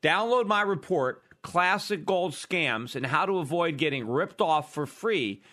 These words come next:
at goldscams dot com. This report tells you everything you need to know about how to avoid losing thousands of dollars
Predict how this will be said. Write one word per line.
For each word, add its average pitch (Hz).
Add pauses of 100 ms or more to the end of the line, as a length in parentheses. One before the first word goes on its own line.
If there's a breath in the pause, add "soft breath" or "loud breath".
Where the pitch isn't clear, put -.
(160 loud breath)
at 156
goldscams 156 (100)
dot 147
com. 120 (360 soft breath)
This 196
report 208
tells 170
you 147
everything 202
you 208
need 196
to 185
know 143
about 143
how 151
to 165
avoid 170
losing 156
thousands 190
of 170
dollars 151